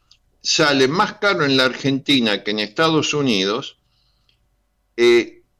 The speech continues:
¿qué, qué hizo el gobierno? Acaba de blanquear, abrir la importación para dos mil novecientas treinta y seis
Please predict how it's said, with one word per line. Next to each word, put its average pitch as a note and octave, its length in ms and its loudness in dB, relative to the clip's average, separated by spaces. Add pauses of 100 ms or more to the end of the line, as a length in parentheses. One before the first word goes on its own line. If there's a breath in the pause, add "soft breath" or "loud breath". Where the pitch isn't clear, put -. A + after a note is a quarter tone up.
(320)
¿qué, F#3+ 420 2
qué F3 100 2
hizo F#3 300 0
el D#3+ 60 0
gobierno? F#3+ 960 2
Acaba B2+ 600 0
de A2+ 320 0
blanquear, C#3 1160 0
abrir C#3 480 2
la B2+ 160 2
importación C3 1000 -2
para B2 300 0
dos A#2+ 240 -2
mil F3 400 0
novecientas C#3+ 1000 0
treinta A#2+ 460 -2
y A#2+ 100 -2
seis D#3 400 0